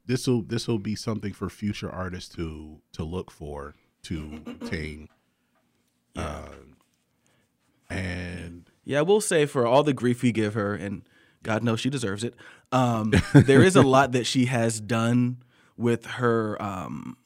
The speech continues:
Speaker 2: her power, her stature, whatever you wanna call it, to really try to move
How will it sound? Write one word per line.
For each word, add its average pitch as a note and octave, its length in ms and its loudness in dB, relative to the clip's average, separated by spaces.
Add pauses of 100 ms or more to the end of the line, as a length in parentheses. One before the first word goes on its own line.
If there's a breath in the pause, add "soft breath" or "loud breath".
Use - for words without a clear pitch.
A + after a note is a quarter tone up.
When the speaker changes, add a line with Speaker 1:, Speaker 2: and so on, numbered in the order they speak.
(180)
Speaker 2:
her B2+ 180 0
power, A#2+ 440 0
her A2+ 140 -4
stature, A#2 420 -4
whatever A2 200 -2
you G#2+ 60 -4
wanna G#2 140 -6
call G#2+ 280 -6
it, A2 120 -6 (500 soft breath)
to B2+ 140 2
really B2 260 4
try B2 280 0
to A#2 140 -2
move A2+ 600 -2